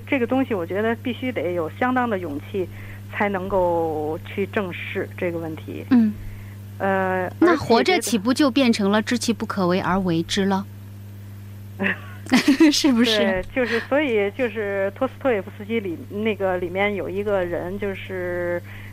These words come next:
Speaker 1: 呃，写《群魔》那个，那个书里头，专门有一个人，
Speaker 2: 嗯。
Speaker 1: 就是他，当他想，想明白这个事儿的时候，他唯一的选择只能自杀。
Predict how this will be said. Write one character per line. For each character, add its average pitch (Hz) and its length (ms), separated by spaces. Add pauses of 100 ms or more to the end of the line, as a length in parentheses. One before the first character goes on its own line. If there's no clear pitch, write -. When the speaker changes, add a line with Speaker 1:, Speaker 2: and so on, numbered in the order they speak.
Speaker 1:
呃， 165 200 (140)
写 - 60 (340)
《群 - 180
魔》 220 280
那 220 160
个， 175 140
那 190 120
个 180 60
书 214 180
里 185 100
头， 175 140
专 220 160
门 220 100
有 202 120
一 226 100
个 202 100
人， 180 140
Speaker 2:
嗯。 - 20
Speaker 1:
就 208 80
是 196 60
他， 208 300 (340)
当 254 140
他 247 120 (120)
想， 175 200 (140)
想 180 100
明 180 160
白 214 120
这 202 100
个 190 80
事 196 140
儿 180 40
的 170 80
时 180 120
候， 180 100
他 202 280
唯 190 200
一 233 100
的 214 120
选 151 200
择 170 140
只 165 140
能 165 180
自 185 140
杀。 202 260